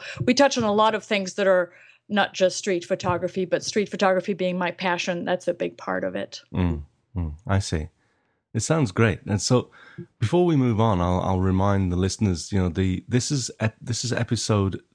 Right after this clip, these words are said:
Speaker 2: three hundred and sixty-four, and that means that you can get to all of the links and the photos that we're gonna be looking at shortly with the short link, M B P dot A C slash three six four. And so,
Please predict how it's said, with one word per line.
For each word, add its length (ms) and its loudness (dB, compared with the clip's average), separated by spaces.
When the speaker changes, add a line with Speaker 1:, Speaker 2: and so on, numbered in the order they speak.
Speaker 2:
three 200 2
hundred 260 2
and 100 -2
sixty-four, 760 0
and 100 2
that 100 0
means 280 0
that 100 -2
you 100 -2
can 200 -2
get 320 0
to 160 0
all 160 2
of 100 -2
the 60 0
links 640 -2
and 240 2
the 40 -6
photos 500 0
that 80 -2
we're 100 -2
gonna 180 2
be 80 2
looking 240 0
at 140 0
shortly 480 0
with 200 2
the 60 -2
short 340 0
link, 360 -2
M 200 2
B 160 0
P 340 -2
dot 340 -4
A 200 0
C 360 -2
slash 440 -4
three 260 -2
six 380 -6
four. 420 -2
And 380 0
so, 460 0